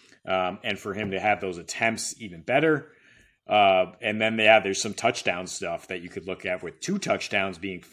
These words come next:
plus five hundred. I don't think that's out of the question. Look, if they get it down to the one,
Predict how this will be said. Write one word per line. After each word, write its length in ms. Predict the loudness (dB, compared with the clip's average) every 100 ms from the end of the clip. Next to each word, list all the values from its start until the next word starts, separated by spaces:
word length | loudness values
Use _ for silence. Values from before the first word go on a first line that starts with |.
| _ _ _
plus 240 | -4 -2
five 240 | 0 0 0
hundred. 300 | -4 -6 -6
I 180 | -2 0
don't 160 | 0
think 140 | -2 -2
that's 220 | -2 2
out 120 | 0
of 80 | -2
the 60 |
question. 440 | 0 2 2 -4 -8
Look, 220 | -8 -8
if 160 | -8 -4
they 100 | 0
get 180 | 0
it 100 | 2
down 220 | 0 0 -2
to 60 |
the 100 | -6
one, 420 | -6 -2 -2 -4